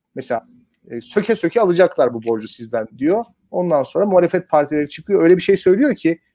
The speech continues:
hükümet orada konuyu bitirmek zorunda kalıyor. Bambaşka bir gündeme artık, e, yelken açıyoruz.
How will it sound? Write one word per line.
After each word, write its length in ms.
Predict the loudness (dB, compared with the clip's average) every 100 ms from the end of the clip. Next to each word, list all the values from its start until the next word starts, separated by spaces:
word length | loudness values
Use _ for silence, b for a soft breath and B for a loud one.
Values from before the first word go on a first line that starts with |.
| _
hükümet 320 | -2 2 4
orada 260 | 6 6 4
konuyu 280 | 4 4 2
bitirmek 380 | -2 0 0
zorunda 360 | 2 0 0 -4
kalıyor. 380 | -4 -4 -4 -6 _ _ 2
Bambaşka 460 | 2 4 0 -2
bir 60 | -2
gündeme 580 | -2 0 0 0 -2 -8
artık, 420 | -6 -6 -6 -18 _ _ _ _ _
e, 100 | -6 -2 -2 -2
yelken 380 | 0 0 0 -4
açıyoruz. 560 | -10 -10 -14 -14 -18